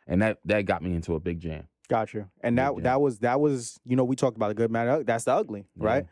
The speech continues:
Speaker 2: Was
Speaker 1: Yeah.
Speaker 2: there any other parts of that first deal? I mean, obviously, like you said, you're new, so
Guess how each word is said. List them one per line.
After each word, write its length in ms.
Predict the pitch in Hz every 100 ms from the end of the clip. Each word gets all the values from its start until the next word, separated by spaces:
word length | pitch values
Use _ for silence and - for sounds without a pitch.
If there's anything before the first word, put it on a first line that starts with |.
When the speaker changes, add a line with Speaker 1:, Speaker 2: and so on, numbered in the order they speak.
| _ _
Speaker 2:
Was 180 | 117 135
Speaker 1:
Yeah. 60 | 147
Speaker 2:
there 80 | 139
any 200 | 160 160
other 160 | 143
parts 320 | 143 151 147 -
of 60 |
that 160 | 127 120
first 340 | - 127 110
deal? 260 | 117 123 120
I 100 | 110
mean, 140 | 117
obviously, 400 | 113 120 113 -
like 180 | 110 107
you 40 | 107
said, 260 | 110 98 -
you're 140 | 107
new, 280 | 107 120 120
so 360 | 113 117 104